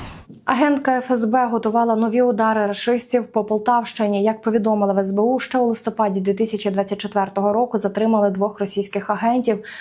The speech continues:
котрі коригували ворожі атаки по регіону.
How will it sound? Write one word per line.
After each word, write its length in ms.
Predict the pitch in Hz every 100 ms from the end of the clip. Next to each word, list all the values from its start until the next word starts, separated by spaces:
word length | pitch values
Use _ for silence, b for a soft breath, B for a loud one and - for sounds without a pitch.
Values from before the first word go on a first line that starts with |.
| B -
котрі 300 | 285 247 254
коригували 580 | 269 254 220 214 247
ворожі 300 | 220 202 196
атаки 380 | 190 190 220 226
по 180 | 208 196
регіону. 540 | 185 214 226 190 190